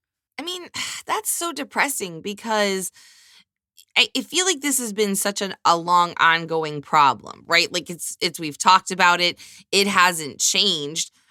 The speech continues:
I do think there are more people who understand what technicians do, but I, I, I find it's six degrees of separation. They tend to understand and know because they know one,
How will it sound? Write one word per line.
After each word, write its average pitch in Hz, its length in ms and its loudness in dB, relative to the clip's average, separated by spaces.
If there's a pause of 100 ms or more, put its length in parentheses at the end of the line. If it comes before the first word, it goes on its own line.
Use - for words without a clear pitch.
(140)
I 240 100 4
do 285 180 -2
think 240 220 -4
there 202 120 2
are 147 140 4
more 202 380 0
people 190 380 -8
who 175 140 -6
understand 165 1000 -4
what 180 160 -4
technicians 160 680 -8
do, 160 240 -6
but 170 160 -8
I, 226 200 -2 (100)
I, 240 200 0 (100)
I 233 100 2
find 247 420 2
it's 214 160 -8
six - 240 -4
degrees 190 380 -6
of 165 80 -6
separation. 170 760 -2 (400)
They 240 120 2
tend 262 280 2
to 254 80 2
understand 208 540 0
and 175 100 -8
know 196 180 -2
because 190 360 -4
they 165 160 -4
know 165 240 0
one, 139 500 -8